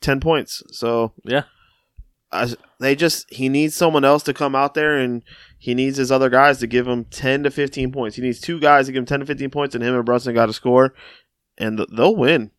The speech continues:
Speaker 1: They'll win the
Speaker 2: Yeah.
Speaker 1: series. It's definitely possible. Um, the Suns are dialing it down a little bit. Um, Booker's, Booker's staying hot, but same thing. Booker needs someone else
Speaker 2: Paul's
Speaker 1: to score
Speaker 2: had
Speaker 1: with
Speaker 2: two
Speaker 1: him.
Speaker 2: bad games. The first two games, he was phenomenal.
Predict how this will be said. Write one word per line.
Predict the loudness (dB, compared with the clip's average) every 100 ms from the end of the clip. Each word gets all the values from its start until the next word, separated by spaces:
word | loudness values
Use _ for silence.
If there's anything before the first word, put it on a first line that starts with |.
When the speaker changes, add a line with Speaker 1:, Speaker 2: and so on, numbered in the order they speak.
| _
Speaker 1:
They'll | -2 0
win | 0 2
the |
Speaker 2:
Yeah. | 0
Speaker 1:
series. | 2 2 2
It's | 0 2
definitely | 2 2 0
possible. | 4 4 4 -4 -4 -12 -20 _ 0
Um, | 4 6 4 0
the | -4
Suns | 2 2 4 2
are | 6
dialing | 8 8 6
it | 4
down | 4 6
a |
little | 4 4
bit. | 2 0 -14 -16 0
Um, | 2 2
Booker's, | 2 2 2 0 -4 -16 _ _ -4
Booker's | -2 -2 -4
staying | -2 0 0
hot, | 4 4 4
but | 0 2 2 0 _ _ _ _ _ _ _
same | -2 0
thing. | 0 -2
Booker | -2 -4 -2 -2
needs | -2
someone | -2 -2 0
else | 2
Speaker 2:
Paul's | 2
Speaker 1:
to | 4
score | 4
Speaker 2:
had |
Speaker 1:
with | 6 4
Speaker 2:
two | 6
Speaker 1:
him. |
Speaker 2:
bad | 6 4 2
games. | -2 -2 -10
The | -14
first | -10 -2 -2 0
two | -2
games, | 0 -2 0
he | 0
was | 0
phenomenal. | -4 -4 -4 -6 -12